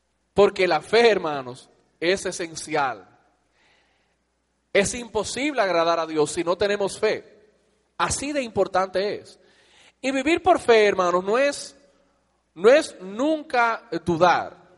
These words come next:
No es, no significa nunca dudar. Porque, hermanos, van a haber momentos en los cuales estaremos haciéndonos preguntas,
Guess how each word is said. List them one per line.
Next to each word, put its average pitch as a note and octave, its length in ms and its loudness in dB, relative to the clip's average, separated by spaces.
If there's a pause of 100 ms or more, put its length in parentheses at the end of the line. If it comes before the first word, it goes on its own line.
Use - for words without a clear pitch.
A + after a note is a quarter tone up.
(1700)
No G3 140 2
es, B3+ 200 0
no A3 100 2
significa A#3 640 -8 (840)
nunca F#3 400 -2
dudar. C#3+ 520 -4 (240)
Porque, G3 220 0
hermanos, A3 300 -2
van G#3 140 0
a - 20 2
haber A3+ 180 0
momentos G#3+ 480 -4
en F#3+ 60 -8
los F3 100 -2
cuales G3+ 340 4
estaremos F#3 540 -2
haciéndonos F#3+ 580 -10
preguntas, E3+ 720 -6